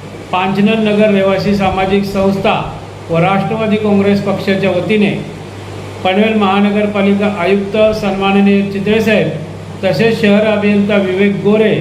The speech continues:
यांना दिनांक वीस सहा दोन हजार पंचवीस रोजी पत्रव्यवहार केल्यानंतर याची तात्काळ दखल घेण्यात आली व आज रोजी सकाळी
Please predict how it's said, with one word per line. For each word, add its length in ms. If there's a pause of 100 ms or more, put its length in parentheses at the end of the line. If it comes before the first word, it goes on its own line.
(480)
यांना 400
दिनांक 500 (680)
वीस 420 (800)
सहा 420 (440)
दोन 160
हजार 280
पंचवीस 460
रोजी 400 (460)
पत्रव्यवहार 560
केल्यानंतर 760 (560)
याची 260
तात्काळ 560
दखल 280
घेण्यात 340
आली 280 (380)
व 60
आज 400
रोजी 400 (500)
सकाळी 520